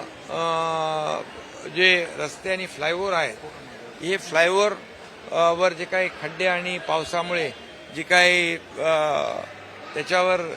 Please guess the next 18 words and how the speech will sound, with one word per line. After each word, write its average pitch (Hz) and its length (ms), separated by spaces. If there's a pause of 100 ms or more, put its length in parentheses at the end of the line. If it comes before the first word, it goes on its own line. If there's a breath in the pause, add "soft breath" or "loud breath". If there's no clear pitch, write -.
(160)
अ, 147 360 (280)
जी 156 80
काही 180 180
प्रक्रिया 170 440
करणं 180 300
आवश्यक 160 460
आहे, 127 120 (520)
अ, 147 120
रिसर्फेसिंगची, 180 960 (480)
ही 226 120
युद्ध 180 300
पातळीवर 185 560
रिसर्फेसिंग 165 680
करण्याच्या 156 420
सूचना 147 380
मी 147 120
दिलेल्या 156 380
आहेत. 196 140